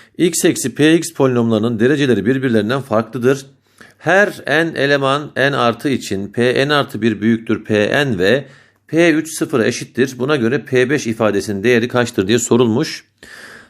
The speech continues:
Arkadaşlar, e, iki polinom verilmiş. Birisi x artı P X, biri de x eksi P X. İkisinin derecelerinin birbirinden farklı olmasını istiyoruz.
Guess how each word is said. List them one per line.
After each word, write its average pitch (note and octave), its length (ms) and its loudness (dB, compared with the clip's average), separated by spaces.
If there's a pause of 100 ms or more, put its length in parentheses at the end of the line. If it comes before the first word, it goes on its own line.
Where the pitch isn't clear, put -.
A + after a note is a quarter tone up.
(140)
Arkadaşlar, F3+ 600 2 (100)
e, A#2+ 180 2
iki B2 260 -4
polinom E3+ 380 2
verilmiş. F3 520 -2
Birisi D#3 400 0
x D#3+ 180 -2
artı D#3+ 280 0
P D3 220 2
X, D3 220 -8
biri C#3 160 0
de C#3+ 80 -2
x C3+ 220 -4
eksi A#2 260 -2
P A2+ 180 2
X. C3+ 240 -2
İkisinin C#3+ 440 -4
derecelerinin B2+ 400 2
birbirinden B2+ 380 -2
farklı A#2+ 300 -2
olmasını G2+ 320 -2
istiyoruz. C3+ 520 0